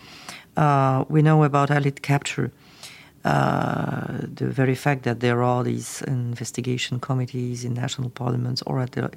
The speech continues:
European Parliament level shows that we are aware. But we don't always realize how cheap it is to manipulate an election.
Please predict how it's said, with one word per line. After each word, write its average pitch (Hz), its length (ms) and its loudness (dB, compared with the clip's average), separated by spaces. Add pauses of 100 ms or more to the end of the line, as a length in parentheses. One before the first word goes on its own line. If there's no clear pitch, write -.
European 131 480 -4
Parliament 127 440 -4
level 131 260 0
shows 131 300 -4
that - 240 -6
we 123 120 -4 (520)
are 139 220 2
aware. 131 440 2 (800)
But 190 500 2 (1080)
we 147 80 2
don't 156 360 4
always 175 400 4
realize 170 360 4
how 180 180 4
cheap 175 420 2
it 131 140 -2
is - 320 -10 (1120)
to - 120 -4
manipulate 123 540 0
an 123 140 -4
election. - 500 -6